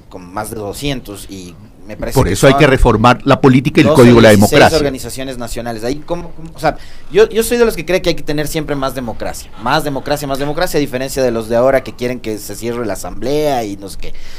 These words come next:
Speaker 1: O sea, yo creo que a la democracia hay que alimentarle con más democracia, pero, eh, tener más democracia no significa tener más partidos políticos, sino que los que tenemos sean sólidos, sean fuertes.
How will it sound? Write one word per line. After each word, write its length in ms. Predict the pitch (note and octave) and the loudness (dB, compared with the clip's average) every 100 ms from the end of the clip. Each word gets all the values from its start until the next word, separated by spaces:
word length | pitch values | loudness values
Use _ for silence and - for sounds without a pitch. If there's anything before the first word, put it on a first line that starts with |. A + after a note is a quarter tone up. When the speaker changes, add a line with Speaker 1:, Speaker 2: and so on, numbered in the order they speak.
| - - - - | -10 -10 -10 -8
Speaker 1:
O 20 | |
sea, 100 | A2 | 0
yo 120 | C#3 D#3 | 2 2
creo 140 | F3+ | 2
que 80 | F3+ | 6
a 20 | |
la 100 | D#3 | 6
democracia 400 | C#3+ B2 B2+ E3+ | 6 4 0 0
hay 40 | D#3+ | 0
que 80 | |
alimentarle 400 | C3+ A#2+ B2 C3 | 0 -2 -2 -4
con 100 | - | -2
más 100 | A#2+ | -6
democracia, 400 | A#2+ A2+ A#2 A#2+ - | -4 -4 -4 -4 -2
pero, 300 | C3 C#3 - - - | 0 0 -2 -16 -12
eh, 320 | B2+ B2 A#2+ - | -4 -2 -4 -6
tener 260 | C3 D#3+ | -2 -2
más 180 | F3+ F#3 | 0 -2
democracia 440 | F#3 F3 E3 E3+ F3 | -2 -6 -4 -6 -4
no 80 | E3+ | -8
significa 380 | E3 D#3+ E3 | -8 -6 -6
tener 180 | D3+ D3+ | -4 -6
más 160 | D3 D3 | -6 -6
partidos 380 | C3+ - C#3+ - | -6 -6 -8 -6
políticos, 400 | C#3+ - - - | -8 -8 -12 -12
sino 260 | B2 D3 | -8 -6
que 140 | D3+ B2 | -4 -4
los 220 | B2 A#2 | -6 -8
que 100 | A#2+ | -10
tenemos 400 | B2+ D3 F#3+ F#3 | -8 -6 -8 -10
sean 340 | - - D#3 | -10 -6 -6
sólidos, 360 | D3+ F#3 C3 - | -2 -2 -2 -8
sean 160 | C3 C3+ | -8 -4
fuertes. 400 | F3 E3 - | -2 -4 -6